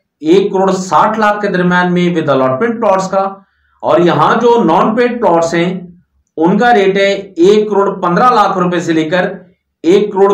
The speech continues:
तीस लाख के दरमियान में। इसके बाद है पी सैंतीस का पाँच सौ गज, यहाँ का रेट है एक करोड़ पच्चीस लाख रुपए से लेकर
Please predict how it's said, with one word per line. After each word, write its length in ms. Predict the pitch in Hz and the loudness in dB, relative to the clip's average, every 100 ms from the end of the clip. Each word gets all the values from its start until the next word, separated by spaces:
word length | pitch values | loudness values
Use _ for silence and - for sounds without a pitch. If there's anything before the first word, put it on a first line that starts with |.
| 180 | 0
तीस 300 | 208 208 180 | -4 -4 -2
लाख 200 | 156 143 | -2 -2
के 60 | 139 | -2
दरमियान 400 | 120 113 107 98 | -2 -2 -2 -4
में। 280 | 92 87 - - - | -6 -8 -12 -20 -16
इसके 240 | 156 - 208 | -14 -4 0
बाद 260 | 208 233 | 0 2
है 240 | 254 247 214 | 2 0 -2
पी 160 | 233 | -4
सैंतीस 460 | 214 190 190 247 233 | -2 -2 0 -2 -2
का 160 | 233 220 220 | -2 0 2
पाँच 240 | 180 175 | 0 2
सौ 80 | 165 | 0
गज, 280 | - 113 - - _ _ _ _ _ | 0 -2 -6 -18 _ _ _ _ _
यहाँ 420 | 113 147 156 247 262 | -4 0 2 0 -2
का 100 | 247 | 0
रेट 260 | 226 220 | 0 0
है 160 | 214 214 214 - | 0 -2 -4 -2
एक 280 | 170 208 220 | 0 2 0
करोड़ 200 | 208 208 208 | 0 0 0
पच्चीस 400 | 185 175 262 269 | -2 -2 -4 -4
लाख 280 | 214 190 190 | 0 0 0
रुपए 220 | 190 190 | -2 -2
से 100 | 180 | -2
लेकर 420 | 180 175 196 190 | -2 0 0 -2